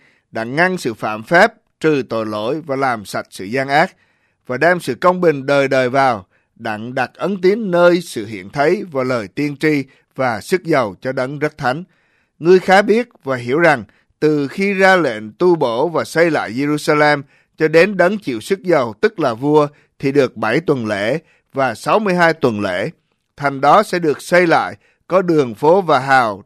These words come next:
trong thời kỳ khó khăn. Sau sáu mươi hai tuần lễ đó, đấng chịu sức giàu sẽ bị trừ đi và sẽ không có chi hết. Có dân của vua hầu đến sẽ hủy phá thành và nơi thánh.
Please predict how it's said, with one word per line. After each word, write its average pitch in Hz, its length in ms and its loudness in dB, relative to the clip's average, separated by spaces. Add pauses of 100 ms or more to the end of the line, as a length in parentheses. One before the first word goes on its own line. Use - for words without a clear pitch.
trong 151 220 -2
thời 123 260 -4
kỳ 110 260 -8
khó 117 200 -8
khăn. 123 280 -2 (600)
Sau 180 220 2
sáu 190 200 4
mươi 202 140 0
hai 180 160 4
tuần 135 260 -4
lễ 107 200 -4
đó, 143 260 4 (300)
đấng 165 240 0
chịu 127 240 -4
sức 202 240 -4
giàu 135 260 0
sẽ 151 140 -6
bị 113 200 -6
trừ 131 320 -4
đi 156 280 2 (300)
và 123 280 -2
sẽ 104 200 -10
không 123 220 -8
có 131 180 -2
chi 127 220 -8
hết. 143 220 -2 (560)
Có 196 100 -2
dân 196 260 2
của 165 160 -2
vua 180 280 2
hầu 143 340 -2
đến 143 300 -2
sẽ 147 160 -2
hủy 135 300 -4
phá 185 180 0
thành 123 440 -2
và 113 200 -8
nơi 135 260 -2
thánh. 151 320 -2